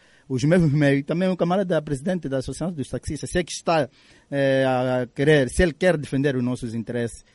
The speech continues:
se ele está no lado dos taxistas, se ele é verdadeiramente presidente da Associação dos Taxistas, então, pela mesma via que estão a falar que nós somos ilegais, usem, a, e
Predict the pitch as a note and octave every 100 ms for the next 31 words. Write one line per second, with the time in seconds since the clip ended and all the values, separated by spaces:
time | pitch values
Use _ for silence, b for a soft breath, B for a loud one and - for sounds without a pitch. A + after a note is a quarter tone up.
0 | _ - D3 A#2+ D#3 C#3 B2+ C3 A2+ A2
1 | G#2+ - B2 - A2+ - C#3 D3 C3+ -
2 | b B2 D3 D3+ B2+ C3 B2+ B2 G#2+ A2+
3 | G#2 A2+ A#2 A2+ D3+ C3+ A2+ A2+ A2+ -
4 | B2+ A#2 G#2 - B2 B2+ B2+ A2 b b
5 | b C#3 C3+ D3+ F#3+ E3 B2+ D#3 C#3 A#2+
6 | B2+ C#3+ C3 C3 B2 B2 B2 C3 A#2 A2+
7 | A2+ A2+ A#2+ - b b C#3+ A3 D#3 B2+
8 | G#2+ A2+ B2 C3 B2+ B2